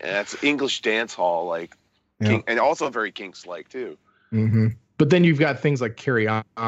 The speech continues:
Speaker 2: where that song kicks in, and then, and the guitar solo, or lead in that, almost sounds like Boston. You're like, "Whoa, this is,
Speaker 1: Yeah.
Speaker 2: like, straight out of A O R radio."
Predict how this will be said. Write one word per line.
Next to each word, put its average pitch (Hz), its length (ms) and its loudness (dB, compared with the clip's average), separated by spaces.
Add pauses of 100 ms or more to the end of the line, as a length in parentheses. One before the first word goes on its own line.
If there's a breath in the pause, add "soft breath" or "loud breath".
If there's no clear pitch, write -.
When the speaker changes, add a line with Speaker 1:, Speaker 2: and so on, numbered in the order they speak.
(160)
Speaker 2:
where 110 80 -2
that 113 180 -4
song 113 160 -6
kicks 113 300 -6
in, 131 180 2
and 107 120 0
then, 107 280 -2
and 127 120 2
the 120 60 4
guitar 139 440 2
solo, 110 580 2
or 117 120 4
lead 131 220 6
in 120 120 4
that, 104 320 0 (600 soft breath)
almost 135 220 2
sounds 139 180 2
like 104 180 -2
Boston. 101 600 -2 (200)
You're 117 80 -2
like, 104 120 2
"Whoa, 196 460 4
this 135 220 2
is, 180 140 2
Speaker 1:
Yeah. - 100 -6
Speaker 2:
like, 151 180 0 (120)
straight 143 280 0
out 139 120 2
of 113 100 -2
A 127 200 -2
O 120 140 -2
R 120 280 -2
radio." 110 640 -2